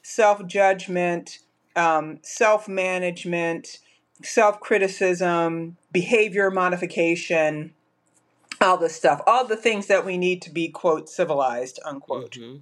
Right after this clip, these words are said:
Speaker 1: right? <laughs> The problem <laughs> is, is that when that part is super active, the parts of your brain that, like I said, that come up with new ideas or making new connections with stuff,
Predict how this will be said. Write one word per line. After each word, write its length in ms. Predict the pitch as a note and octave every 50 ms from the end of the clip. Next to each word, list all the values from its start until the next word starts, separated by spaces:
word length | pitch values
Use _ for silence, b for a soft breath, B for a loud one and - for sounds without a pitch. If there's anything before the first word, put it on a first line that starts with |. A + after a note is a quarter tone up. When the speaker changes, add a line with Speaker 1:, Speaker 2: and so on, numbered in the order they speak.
| - E3
Speaker 1:
right? 280 | D#3+ D#3 E3 G3 F#3+ -
<laughs> 60 | B B B B B B B B B B B B B B B B _ _ _ _ _ _ _ _ _ _ _ _ - - - - -
The 220 | - F4+ A#3 A#3+
problem 720 | A#3+ - - - D4+ D#4 A#4+ B4+ B4 A#4+ D4 B3 C4+ D4+ D#4
<laughs> 60 | - -
is, 720 | F4 G3 E3+ F#3 - - A#3+ G3+ A#3 C#4 - E4+ E4 - B B B B B C#4+ - - -
is 200 | D4 B3+ B3 B3
that 340 | - A#3+ A3+ A3+ G#3+ D#3 G#3+
when 200 | A3 A#3+ A#3+ A#3
that 300 | A#3 A#3+ A#3+ A#3 - -
part 300 | - C4+ B3 A#3+ G#3+ -
is 180 | G#3+ G#3 G#3+ G#3+
super 500 | - - - G#3 G3 F3+ F#3 F#3+ F3+ - -
active, 800 | - B3+ C#4+ D#4 G4 G4+ - - F#3+ F3 D#3+ D#3+ D#3+ E3+ F3+ - _ _ _ _ _ _ _ _ _ _ -
the 100 | A3+ G#3+
parts 420 | A3 - - C4+ C4 B3+ C4 -
of 80 | B3+ A#3
your 180 | A3 A3+ A3
brain 680 | G3+ G3 G#3+ A3+ A#3+ B3 B3+ B3 A#3+ A#3 A#3 A3 A3 - - F3+
that, 540 | F#3 G#3 G3 G3 G3 F#3+ F#3+ F#3+ F#3 - _ _ _ _
like 180 | - G3+ F#3+ G3
I 60 | F#3
said, 300 | F#3+ - - G4+ E4 G3+
that 200 | F3+ F3 E3+ F3
come 280 | - - A3 G#3 G#3 -
up 260 | - D4 D#4+ D#4 -
with 280 | G3 G3+ G3 F#3+ F#3+ F#3+
new 240 | G3 F#3+ F#3+ F#3 F#3
ideas 680 | E3+ E3+ E3+ F3+ F3+ C4 D4 D#4 D#4+ - D4+ C#4+ B3+ A3
or 120 | F3+ E3+
making 340 | F3 F3+ F3+ F3+ F#3 F3+ F3+
new 100 | F3+ F3
connections 600 | F3 - G#3 G#3 A#3+ C#4 - - - C#4+ B3+ -
with 200 | - F3 E3+ -
stuff, 480 | - - - - E3 D#3 D#3 D#3 D#3+